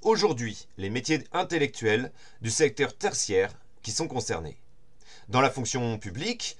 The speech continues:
l'État va expérimenter à l'automne des concurrents de chat G P T pour répondre aux questions des usagers. Du côté des professionnels de l'information, un intéressant article de NetSource recommande, pour bien prompter,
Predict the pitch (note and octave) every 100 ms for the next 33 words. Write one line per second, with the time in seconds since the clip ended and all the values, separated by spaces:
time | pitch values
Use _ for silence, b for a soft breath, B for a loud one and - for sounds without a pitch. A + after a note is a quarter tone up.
0 | b b A2+ D3 E3 F3 B2+ A2 - G2
1 | G#2 C#3 - - E3 D3+ A2 G2 A2 B2+
2 | b b A2 C3+ G3+ D#3 C#3 C#3 D#3 A2
3 | - D#3 A#2 G#2+ A2 F#2+ - D#3 C3+ A#2+
4 | C#3+ B2 C3 D3 - A#2 A2+ D3+ - E3
5 | C3+ G#2+ G#2 F#2 D2+ C2+ - - - -
6 | - B B B - D#3+ A#3 A3 G3+ D3
7 | C#3+ D3 C#3+ D#3 F3+ D#3+ A#2+ B2+ C#3+ B2+
8 | A#2+ - E2 - - G2+ B2 G#3+ G#3 F3
9 | D3+ C#3+ D#3+ D#3 B2 - D#3 E3 D#3 G#2
10 | A2 D3 - A2+ B2 - B B C3 D3
11 | D3+ D#3 A2+ A2+ G#2+ A2 G#3+ G#3+ - C#3+
12 | - G#2+